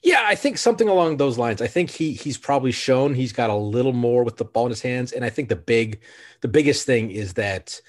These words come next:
you know, for a couple of years, he'd made a decent percentage of his, of his jumpers, uh, and then kind of really starting in the playoffs, and now s-, certainly in this more primary role, uh, any sort of hesitation about taking them ha-, has, has gone away. And that's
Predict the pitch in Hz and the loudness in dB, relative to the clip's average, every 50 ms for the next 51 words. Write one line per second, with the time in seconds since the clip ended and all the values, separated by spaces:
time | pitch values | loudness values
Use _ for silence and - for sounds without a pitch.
0 | _ _ - 143 135 120 - - 135 127 - - - - 156 139 127 139 143 139 | _ _ -2 0 0 0 2 0 0 0 0 -2 -2 -2 -2 0 2 2 2 0
1 | - - 139 101 92 98 101 101 104 110 113 117 120 107 85 - - 113 117 - | -2 -4 -4 -4 -4 -6 -4 -2 0 0 2 0 0 -2 -4 -8 -8 -8 -8 -6
2 | - - 113 - - 107 - - - 123 113 120 127 127 123 147 139 139 147 135 | -8 -10 -8 -8 -8 -8 -6 -6 -4 -2 0 0 0 0 0 0 2 2 0 0
3 | 131 143 - - 120 123 135 120 110 143 143 139 131 165 190 190 160 - - - | 0 -2 -2 -2 -2 -2 -2 0 0 0 0 0 0 0 -2 0 -2 -4 -8 -12
4 | - _ - - - - _ _ _ _ - 123 120 120 120 - 139 127 120 113 | -14 _ -20 -20 -20 -20 _ _ _ _ -2 0 2 2 2 0 0 0 2 2
5 | 131 131 135 135 131 123 - 131 127 123 113 107 101 104 110 117 110 110 110 117 | 2 2 2 0 0 -2 -2 -2 0 0 0 -2 -4 -6 -8 -10 -10 -8 -6 -2
6 | 117 127 127 123 120 113 113 113 104 - - - - 147 135 127 123 117 113 110 | 0 0 0 0 -2 -2 -6 -8 -10 -12 -12 -4 0 2 2 2 2 0 0 -4
7 | - - 127 120 117 113 107 101 98 95 - - 107 110 101 - - - - _ | -4 -2 -2 0 0 0 0 0 -2 -4 -6 -8 -8 -8 -6 -8 -10 -12 -16 _
8 | _ _ _ _ _ _ _ - 123 123 110 95 107 107 101 95 92 90 - - | _ _ _ _ _ _ _ 0 0 0 0 -2 -6 -8 -8 -8 -8 -10 -10 -8
9 | - 101 95 - 113 107 95 95 92 90 82 87 101 98 95 95 92 - _ - | -10 -10 -10 -8 -8 -8 -6 -8 -8 -8 -8 -6 -6 -4 -4 -6 -10 -14 _ -20
10 | - - - _ _ _ _ _ _ - 113 110 107 101 101 101 92 - _ _ | -20 -20 -20 _ _ _ _ _ _ -6 -4 -4 -2 -2 -4 -6 -8 -12 _ _
11 | _ - _ _ - 151 143 - - 151 117 104 - 131 117 120 - - 123 120 | _ -20 _ _ 0 0 2 2 2 2 2 0 0 -2 -2 -2 -4 -4 -4 -4
12 | 107 - 113 101 95 90 98 92 - - 120 113 101 107 98 87 90 87 80 - | -4 -6 -8 -8 -8 -8 -10 -10 -8 -10 -10 -10 -10 -10 -12 -12 -12 -14 -16 -18
13 | _ _ _ _ _ _ _ _ - 85 - - - 104 98 95 85 82 - - | _ _ _ _ _ _ _ _ -16 -14 -14 -12 -12 -10 -10 -10 -10 -12 -16 -16
14 | - - - - 104 98 82 - - 98 90 87 85 82 90 90 90 85 85 95 | -16 -14 -12 -10 -10 -10 -10 -10 -10 -10 -10 -10 -10 -10 -10 -10 -10 -12 -12 -10
15 | 98 104 107 - 92 - - - - | -8 -6 -4 -4 -4 -4 -6 -8 -8